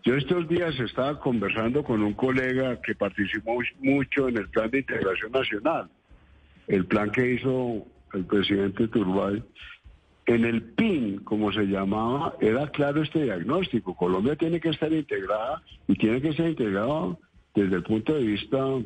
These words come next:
de vías de comunicación. Pero yo creo que esa es una de las carencias.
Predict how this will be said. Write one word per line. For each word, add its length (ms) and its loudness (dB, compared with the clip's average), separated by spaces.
de 200 2
vías 240 2
de 80 0
comunicación. 960 0
Pero 200 4
yo 200 2
creo 220 0
que 120 0
esa 140 0
es 100 2
una 180 2
de 120 0
las 140 -4
carencias. 680 0